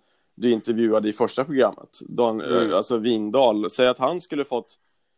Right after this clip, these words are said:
Speaker 1: vara lite runt Robin, lite mer i Davis Cup-sammanhang och kanske under Stockholm, kanske under Båstad. Alltså, det, man sporras så in i helskotta av att få spela med en kille som ligger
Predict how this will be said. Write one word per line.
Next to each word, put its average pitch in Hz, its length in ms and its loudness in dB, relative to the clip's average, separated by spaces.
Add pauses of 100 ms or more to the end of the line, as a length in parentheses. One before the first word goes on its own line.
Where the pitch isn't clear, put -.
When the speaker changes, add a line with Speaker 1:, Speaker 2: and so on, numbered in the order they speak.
(320)
Speaker 1:
vara 117 360 4
lite 113 380 0
runt 107 320 -8
Robin, 107 440 -4
lite 110 280 -6
mer 104 320 -6
i 104 100 -6
Davis 101 320 -8
Cup-sammanhang 104 840 -6
och 101 100 -16
kanske 107 280 -8
under 107 180 -8
Stockholm, 110 520 -4
kanske 107 280 -6
under 101 200 -4
Båstad. 104 640 -4 (500)
Alltså, 135 260 0
det, 127 120 -10 (340)
man 127 340 2
sporras 156 640 0
så - 520 -8
in 156 260 -2
i 147 100 -4
helskotta 156 800 -6
av 120 340 -2
att 120 80 -10
få 131 100 -12
spela 143 420 0
med 151 100 -2
en 147 60 -4
kille 123 260 -4
som 120 140 -6
ligger 120 380 -2